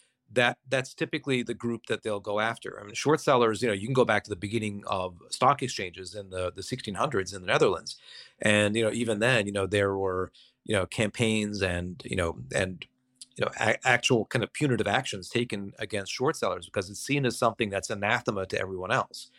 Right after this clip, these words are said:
But short selling is something that's a, unfortunately, it's a vital part of, of how markets work. Short sellers provide liquidity to the market because when you have a stock, you have to be able to express, m-, you have to do, do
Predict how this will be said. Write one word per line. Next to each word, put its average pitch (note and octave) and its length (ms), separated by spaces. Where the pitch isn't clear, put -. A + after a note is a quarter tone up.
But A#2+ 160
short F#3 260
selling C#3 360
is G#2 140
something A#2+ 320
that's G#2 260
a, G2 260
unfortunately, A#2 400
it's G#2+ 120
a A#2 40
vital A2+ 340
part A2+ 520
of, G2+ 320
of A#2 160
how A2+ 140
markets G2+ 420
work. G#2+ 260
Short A#2+ 260
sellers A2 320
provide G#2+ 440
liquidity G#2 400
to - 80
the G#2+ 80
market A2+ 380
because F3+ 260
when F3+ 120
you E3+ 60
have G3+ 160
a G#3 60
stock, C#3+ 400
you B2 120
have C#3+ 200
to D#3+ 80
be C3 140
able A#2+ 160
to G#2+ 340
express, - 680
m-, B2+ 200
you D3 160
have D#3+ 80
to F#3 80
do, C3 240
do C3 260